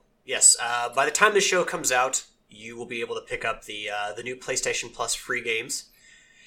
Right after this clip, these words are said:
And, you know, we are going to roll then into our topic of the week. And I,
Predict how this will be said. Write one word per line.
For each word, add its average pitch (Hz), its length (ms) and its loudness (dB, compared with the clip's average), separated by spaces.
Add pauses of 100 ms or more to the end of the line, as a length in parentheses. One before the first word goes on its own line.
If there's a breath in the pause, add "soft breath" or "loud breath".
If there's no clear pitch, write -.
(220 soft breath)
And, 147 360 -2
you 143 220 -8
know, 127 280 -2 (580)
we 160 320 -2
are 147 260 2
going 135 400 -2
to 127 320 -6
roll 127 500 6
then 131 300 -2
into 127 480 -4
our 113 380 -2 (240 loud breath)
topic - 320 0
of 160 60 -6
the 175 60 0
week. 143 360 -4 (440)
And 127 320 -4 (520 soft breath)
I, - 140 -8